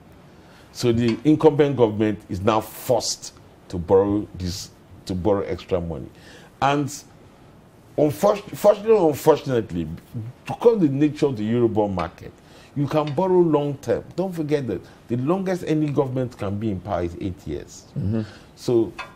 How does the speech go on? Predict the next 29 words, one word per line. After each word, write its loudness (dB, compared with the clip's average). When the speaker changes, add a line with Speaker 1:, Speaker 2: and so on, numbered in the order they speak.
Speaker 1:
if -2
I 2
now 0
go, -4
all 2
I 2
have -6
to -14
do 0
is 0
now 0
go 0
and -4
borrow 4
twenty -4
years. -10
Speaker 2:
Mm. 0
Speaker 1:
All 2
right? 0
<laughs> -4
Fulfill 2
my 0
promises. -2
After 0
eight -4
years, -4
I -2
walk 0
away. -2